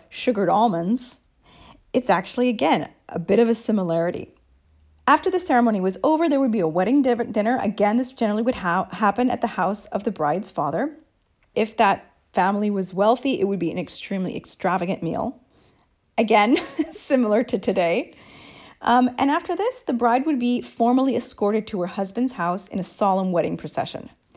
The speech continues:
So there would be a marriage hymn that would be sung. The groom would take his bride with a show of force from her mother's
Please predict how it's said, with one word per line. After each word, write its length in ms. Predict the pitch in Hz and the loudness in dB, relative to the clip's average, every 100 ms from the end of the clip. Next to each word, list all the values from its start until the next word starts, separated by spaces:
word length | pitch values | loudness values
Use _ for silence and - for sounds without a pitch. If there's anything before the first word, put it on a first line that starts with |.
| - - - | -20 -20 -20
So 220 | - 262 | -2 2
there 140 | 220 226 | 4 2
would 100 | 208 | 0
be 140 | 208 | 0
a 80 | 196 | -2
marriage 420 | 196 185 208 233 | -2 0 -2 -2
hymn 480 | - 214 196 277 320 | -4 -4 0 -2 -2
that 100 | - | -4
would 100 | 196 | -2
be 80 | 202 | -4
sung. 440 | - 160 - 285 - - - | -4 -6 -4 -6 -8 -20 -6
The 80 | 240 | -2
groom 340 | 202 240 269 | 2 2 4
would 140 | 285 294 | 2 2
take 240 | 254 233 | -2 0
his 120 | 247 | -2
bride 640 | 214 185 - 175 170 180 202 | -6 -12 0 2 4 2 2
with 140 | 190 | 0
a 180 | 156 - - | -4 -6 -10
show 340 | - 233 226 | -2 2 2
of 80 | 185 | 0
force 540 | - - 170 156 175 | -4 -6 -2 -4 -4
from 180 | - 175 | -6 -4
her 80 | 175 | -2
mother's 320 | 175 165 | -2 -2